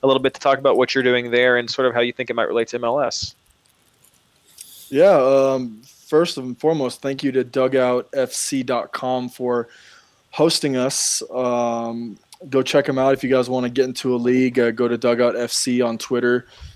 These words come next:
Speaker 2: Check 'em out, um, or just go to dugout F C dot com.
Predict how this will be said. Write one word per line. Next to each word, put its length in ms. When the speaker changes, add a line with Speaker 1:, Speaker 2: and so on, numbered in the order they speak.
Speaker 2:
Check 280
'em 120
out, 420
um, 240
or 220
just 240
go 80
to 80
dugout 420
F 140
C 180
dot 260
com. 460